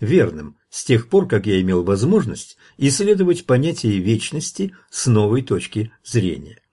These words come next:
Эта точка зрения дает новый взгляд на время и вечность. Я теперь вижу то, чего ранее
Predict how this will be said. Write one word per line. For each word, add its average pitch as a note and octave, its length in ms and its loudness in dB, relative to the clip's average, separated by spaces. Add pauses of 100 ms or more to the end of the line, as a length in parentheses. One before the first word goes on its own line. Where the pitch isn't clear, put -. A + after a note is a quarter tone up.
(500)
Эта D3+ 240 2
точка D#3 320 0
зрения C#3+ 440 2
дает B2+ 380 0 (280)
новый B2 420 4
взгляд A#2+ 460 0
на G2+ 160 0
время C3 340 -2
и D3+ 180 -6
вечность. - 600 -8 (220)
Я C#3+ 180 4
теперь E3+ 340 2
вижу D#3 300 2
то, D3 160 0
чего C#3+ 300 2
ранее B2+ 420 0